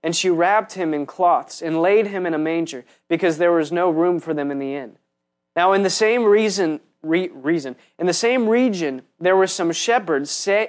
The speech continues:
staying out in the fields and keeping watch over their flock by night. And an angel of the Lord suddenly stood before them, and the glory of the Lord shone around them, for, for they were terribly frightened.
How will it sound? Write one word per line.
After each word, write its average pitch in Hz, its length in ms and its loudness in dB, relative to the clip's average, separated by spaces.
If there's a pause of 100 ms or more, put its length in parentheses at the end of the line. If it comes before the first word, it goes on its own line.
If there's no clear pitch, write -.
(160)
staying 240 580 -2
out 190 340 2
in 185 140 -4
the 160 100 -2
fields 156 440 -2
and 151 120 -6
keeping 180 360 -4
watch 170 280 0
over 143 140 -4
their 139 140 -6
flock 156 400 -2
by 143 160 -6
night. 143 260 -8 (540)
And 185 160 0
an 190 100 0
angel 247 500 2
of 185 280 2
the 180 100 2
Lord 180 400 4
suddenly 233 540 0
stood 196 280 0
before 170 380 0
them, 123 200 -8 (300)
and 175 140 0
the 185 60 4
glory 214 340 6
of 196 60 0
the 196 80 2
Lord 190 320 2
shone 233 400 0
around 196 400 0
them, 131 180 -4 (300)
for, 185 260 0 (460)
for 180 180 2
they 202 240 2
were 175 160 4
terribly 196 600 0
frightened. 165 500 -4